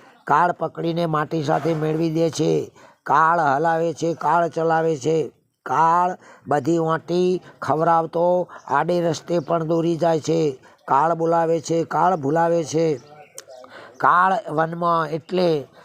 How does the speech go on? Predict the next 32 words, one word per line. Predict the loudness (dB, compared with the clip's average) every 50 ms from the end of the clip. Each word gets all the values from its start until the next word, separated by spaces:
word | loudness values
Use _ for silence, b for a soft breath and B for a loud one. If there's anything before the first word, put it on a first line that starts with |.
| B B B
કે | -2 0 2 2
અથવા | 2 0 0 0 0 2 2 2
પાણીના | 0 -2 -4 -4 -4 -4 -4 -4 -2 -2 -2
ઘાટ | 0 0 0 0 0 0
ઉપર | -4 -4 -2 -2 -2
ડોલાવે | 0 0 2 2 2 2 2 2 2 0 -2
છે. | -2 -2 -2 0 -2 -2 -4 -8 B B B B B -10 -8
સુંદરદાસ | -4 -2 0 0 0 2 2 2 2 0 -2 -4
કહે | -4 -2 -2 -2
છે | -2 -2 -4 -4
કે | -2 -2 -2 -2
કાળ | -2 -2 0 2 2 0 0
ત્યારે | -2 -4 -2 -2 0 0 0 -2 -2
જ | -2
મટશે | -4 -4 -4 -6 -6 -4 -2 0 2 2 2 0 -2 B B B B B
જ્યારે | -2 0 2 2 2 0 0
માટી | 0 -2 -2 -2 -2 -2 0
ઉપર | 0 0 0 -2 -2 0 0 0
બ્રહ્મ | 0 0 0 -2 0 0 0 0
વિચાર | 0 -2 -2 0 0 2 2 2 0
ભણશે, | -2 -4 -4 -6 -4 -2 -2 0 0 -2
પાટિયા | -4 -2 0 0 0 0 -2 -2 0
ઉપર, | 0 0 -2 -2 -4 -4 -4 -6 -12 _ _ -20 B B B B B B B
પાટી | 2 2 2 0 -2 -6
એટલે | -4 -2 -2 -4
સ્લેટ | -2 -2 -2 -2 -2 -2 -2
ઉપર, | -2 -2 0 0 0
હૃદયમાં | 0 -2 0 0 0 0 0 0 -2 -2 -4 -6 B B B B B -2
બ્રહ્મ | 0 0 0 0 0 -2
વિચાર | -2 -2 -2 0 2 2 2 2 2
જ્યારે | -2 -2 -2 0 0 0 -2
ભણશે, | -2 -2 -2 -2 -2 -2 -2 0 0 0 0 -2 -4